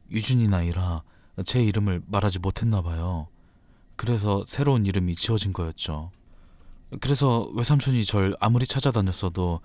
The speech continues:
제가 알지 못했던 것 같아요. 삼촌은 그동안 가지고 있던 부모님의 사망보험금을 저에게 주셨죠. 하, 왜 제가 사랑하는 모든 이들이 절 두고 죽는 건지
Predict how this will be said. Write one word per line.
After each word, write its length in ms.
제가 400
알지 220
못했던 400
것 40
같아요. 600
삼촌은 520
그동안 380
가지고 340
있던 360
부모님의 600
사망보험금을 840
저에게 340
주셨죠. 580
하, 560
왜 180
제가 380
사랑하는 480
모든 300
이들이 480
절 240
두고 320
죽는 320
건지 420